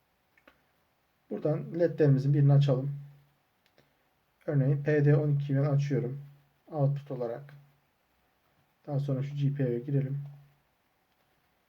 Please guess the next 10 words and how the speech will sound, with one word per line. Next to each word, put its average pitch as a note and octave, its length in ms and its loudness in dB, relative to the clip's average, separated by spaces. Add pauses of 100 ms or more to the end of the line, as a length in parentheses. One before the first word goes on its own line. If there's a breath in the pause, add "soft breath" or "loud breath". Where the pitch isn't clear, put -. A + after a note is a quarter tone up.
(840)
Output D3 500 -8
level C3+ 320 2
low D3 40 6
olarak C3 420 2
kalabilir. C3+ 440 -2
Output C#3+ 580 -4
push C#3+ 220 0
pull C3 140 -14
modumuz. B2+ 580 -12 (1800)
Ee, B2+ 400 -8